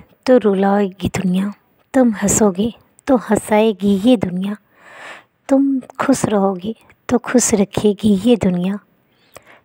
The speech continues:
तुम किसी पे भड़कोगे तो तुम्हें भी भड़काएगी ही ये दुनिया। है तो एक छोटी सी कहानी एक कुत्ते की, लेकिन हम सब के जीवन में ऐसे उतार चढ़ाव होते हैं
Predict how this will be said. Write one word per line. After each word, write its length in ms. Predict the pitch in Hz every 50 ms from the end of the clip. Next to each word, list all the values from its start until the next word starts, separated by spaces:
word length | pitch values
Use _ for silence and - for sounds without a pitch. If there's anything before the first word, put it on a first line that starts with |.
| _ _ -
तुम 180 | 294 294 311
किसी 480 | 302 - - - 233 214 - - 247 240
पे 320 | 226 - 247 233 240 254
भड़कोगे 720 | 262 - - - - - - - - 220 208 180 - 220 220 - - _ _ _ _ _ _ _ _ _ _ - _ _ _ _ -
तो 200 | - 285 285 285 277 - - - _ _ -
तुम्हें 340 | - 254 214 175 233 240 214
भी 140 | 196 196 220
भड़काएगी 720 | 185 - - 202 - - - 214 202 196 185 170 - 196
ही 240 | 175 160 220 220 202
ये 100 | 185 202
दुनिया। 360 | - - 202 208 196 196 214 - _ _ _ _ _ _ _ _ _ - - - _ _ _ _ _ _ _ _ _ _ _ _ _ _ _ _ _ _ _ _ _ _ _ _ _ _ _ _ _ _ -
है 160 | - - 262 254
तो 160 | 254 - 254
एक 260 | 233 233 233 - - -
छोटी 320 | - - 240 220 - 233
सी 140 | 208 - 226
कहानी 440 | 196 - - 196 180 180 190 220 214
एक 160 | 208 _ -
कुत्ते 300 | 233 - _ - 233 208
की, 240 | - - 214 202 - _ _ _ - - - - - - - -
लेकिन 360 | 220 214 214 - - 233 214 - - - -
हम 280 | 220 226 233 240 240
सब 360 | 233 - - - - 254 262 220 - -
के 140 | - 220 196
जीवन 320 | 170 - 190 180 196 190
में 140 | 185 185 208
ऐसे 320 | 214 208 202 - - 220
उतार 300 | 190 - - 214 190 190
चढ़ाव 320 | 170 - 208 - - 196 196
होते 300 | 185 196 - - 226 208
हैं 120 | 196 226